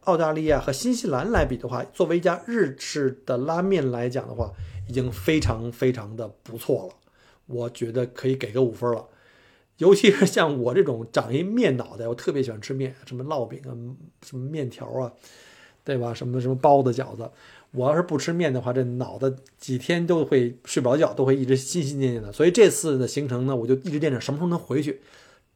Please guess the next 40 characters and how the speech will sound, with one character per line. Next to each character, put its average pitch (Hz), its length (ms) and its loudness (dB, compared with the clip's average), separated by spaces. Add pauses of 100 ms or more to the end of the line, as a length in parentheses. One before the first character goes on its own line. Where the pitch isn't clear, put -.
正 180 180 0
好 156 160 2
赶 120 240 -6
上 123 100 -2
午 110 140 -6
餐 123 260 -8 (260)
安 131 120 -4
排 107 140 -10
一 107 80 -14
次。 - 160 -12
所 117 180 -4
以 131 60 0
呢， 127 120 -2
我 110 140 -6
这 117 140 -2
次 113 160 -6
就 113 140 -6
跑 110 240 -12
到 117 100 -10
那 117 60 -8
儿 - 20 -10
吃 110 160 -8
饭。 117 180 -8 (480)
这 285 140 4
个 254 60 6
拉 240 120 2
面 254 160 4
店 208 200 4
啊， 117 40 -2
稍 185 140 2
微 208 160 2
给 120 120 0
介 139 200 -2
绍 120 120 0
一 120 60 -6
下 113 140 -6
吧。 107 160 -14
这 180 120 0
个 139 120 -2
它， 196 340 0